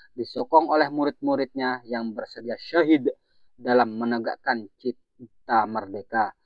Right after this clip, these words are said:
yaitu Ustadz Mahmud Marzuki. Ditangkap oleh Jepang, diinjak-injak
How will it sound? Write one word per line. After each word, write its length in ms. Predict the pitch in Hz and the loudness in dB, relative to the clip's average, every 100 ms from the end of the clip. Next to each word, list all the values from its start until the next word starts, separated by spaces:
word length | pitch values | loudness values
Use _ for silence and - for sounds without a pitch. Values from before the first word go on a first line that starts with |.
| _ _ _ | _ _ _
yaitu 560 | 113 113 - 160 151 147 _ | -4 -4 0 4 4 4 _
Ustadz 480 | - 139 - 135 - | -4 -4 -2 -6 0
Mahmud 400 | 147 - 127 120 _ 120 | 0 0 -4 -8 _ -6
Marzuki. 800 | 120 113 107 113 110 127 113 - _ _ - - | -2 -2 -4 -8 -6 -6 -6 -8 _ _ -20 -20
Ditangkap 480 | 110 - 131 147 143 135 | -20 -8 -2 0 0 2
oleh 160 | 147 135 | 0 0
Jepang, 560 | - - 139 139 131 | -2 4 4 4 -4
diinjak-injak 640 | 120 110 339 - 120 113 | -8 -8 -8 -10 -10 -10